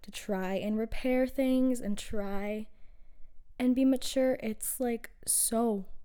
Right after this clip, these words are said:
annoying because they're not, right? They're not being mature, so it's frustrating. But, um, and it's stressful. It's a lot of, you know, stress.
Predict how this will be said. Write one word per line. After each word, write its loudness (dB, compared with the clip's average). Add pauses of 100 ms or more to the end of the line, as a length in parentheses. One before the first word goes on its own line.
(160)
annoying -4 (280)
because 0
they're 4
not, -6 (480)
right? 4
They're 6
not 2
being 2
mature, 2 (1080)
so 0
it's 0
frustrating. -2 (880)
But, 0
um, -4 (1160)
and 2
it's -2
stressful. 0
It's -4
a 2
lot 4
of, 0
you 0
know, 0
stress. -2